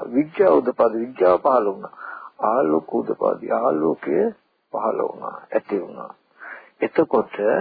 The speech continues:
පෙර නොඇසූ විරූ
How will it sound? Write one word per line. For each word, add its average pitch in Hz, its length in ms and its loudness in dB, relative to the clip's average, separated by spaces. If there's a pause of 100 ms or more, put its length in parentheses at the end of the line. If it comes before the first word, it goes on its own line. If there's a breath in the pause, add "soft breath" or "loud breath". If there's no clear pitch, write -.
(1300 loud breath)
පෙර 156 220 4 (160)
නොඇසූ 160 840 2 (100)
විරූ 139 520 4